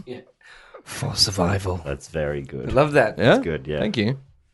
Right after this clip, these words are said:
Speaker 2: That
Speaker 1: I
Speaker 2: is
Speaker 1: love
Speaker 2: very
Speaker 1: the, I
Speaker 2: good.
Speaker 1: love the w-, last words. He always brings out the last two words.
Speaker 3: Oh, very
Speaker 1: Like,
Speaker 3: breathy.
Speaker 1: "For survival."
Speaker 3: For survival.
Speaker 1: <laughs> Great.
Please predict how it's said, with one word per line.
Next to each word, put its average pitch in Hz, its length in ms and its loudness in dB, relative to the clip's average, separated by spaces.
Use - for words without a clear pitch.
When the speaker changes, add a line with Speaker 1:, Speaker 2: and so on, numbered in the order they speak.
Speaker 2:
That 85 100 2
Speaker 1:
I 90 40 4
Speaker 2:
is 90 40 4
Speaker 1:
love 90 100 4
Speaker 2:
very 90 120 6
Speaker 1:
the, 87 60 6
I - 20 6
Speaker 2:
good. 151 80 6
Speaker 1:
love 175 100 6
the 202 100 6
w-, 113 320 2
last 104 280 4
words. 101 180 2
He 107 60 4
always 139 180 6
brings 110 460 2
out 98 100 4
the 98 100 -2
last 90 380 -2
two 95 180 -4
words. 92 160 -2
Speaker 3:
Oh, 120 60 6
very 120 220 6
Speaker 1:
Like, 92 80 0
Speaker 3:
breathy. 107 520 4
Speaker 1:
"For 95 360 -2
survival." 90 800 -2
Speaker 3:
For 127 180 2
survival. - 580 0
Speaker 1:
<laughs> 160 680 0
Great. 131 300 0